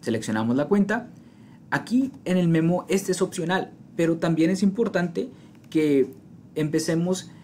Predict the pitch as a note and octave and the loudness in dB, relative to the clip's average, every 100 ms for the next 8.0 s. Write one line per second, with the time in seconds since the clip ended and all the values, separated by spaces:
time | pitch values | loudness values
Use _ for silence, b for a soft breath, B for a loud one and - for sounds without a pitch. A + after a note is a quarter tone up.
0 | B - D3+ D#3 D3+ - D3+ E3 E3 F#3+ | B -2 0 2 0 0 0 0 2 2
1 | D#3+ E3 E3 F#3+ - F3 E3+ E3 D#3 E3 | 2 0 2 0 0 0 4 4 2 -2
2 | D#3+ F3 F3+ E3+ G#3 A#3 B B - E3+ | -4 0 0 2 -2 -4 B B -2 0
3 | F3+ F#3+ F#3 F#3 F3+ E3+ E3 E3 E3+ F#3 | 2 4 4 2 0 0 0 0 4 4
4 | D#3 C#3 D#3 D#3+ D3+ C#3+ D3+ - B B | 2 -2 -4 -2 0 0 0 -6 B B
5 | - B2 B2 A#2+ B2+ D#3+ D#3+ C#4 A#3 - | -6 0 2 2 2 0 0 0 -2 -6
6 | - - B2+ B2 - F3+ E3 C#3+ A#2+ C3+ | -14 -8 -6 -2 -2 0 2 2 2 2
7 | C#3+ D3 D3 D3 C#3 B2 B2+ D3 D3 B2 | -2 -2 -2 -2 -2 -2 0 2 0 0